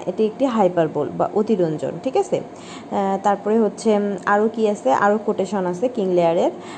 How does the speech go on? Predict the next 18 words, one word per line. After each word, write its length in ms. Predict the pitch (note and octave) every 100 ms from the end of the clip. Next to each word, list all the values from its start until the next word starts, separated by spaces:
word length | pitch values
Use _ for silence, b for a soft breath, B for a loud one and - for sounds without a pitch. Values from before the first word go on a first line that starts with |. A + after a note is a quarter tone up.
| B
উম, 800 | G#3+ G#3+ G3+ G#3 G#3 G#3 F#3+ G#3
"Nothing 360 | G#3 G#3 C#4 D4
will 280 | C#4+ C#4+ C#4+ -
come 260 | A3+ G3 G3 -
of 400 | F#3+ A#3+ C4+ A#3
nothing", 400 | G3+ F#3+ F3+ C#3+
এটা 180 | - A3+
কিং 220 | A3 A3+
লিয়ার 240 | G3+ G#3 G3
বলেছে, 420 | F3+ F3 F3+ A#3
আহ, 400 | C4 - - F3+ F3+
"কারণ 340 | G#3 G#3 B3
বিনা 320 | A#3 A#3+ B3 C#4
কার্য 300 | G3+ F3 F3+
হয় 240 | G#3+ G3+
না।" 120 | E3 D#3+
"Nothing 340 | F#3 F#3 A#3+ A#3
will 140 | A#3+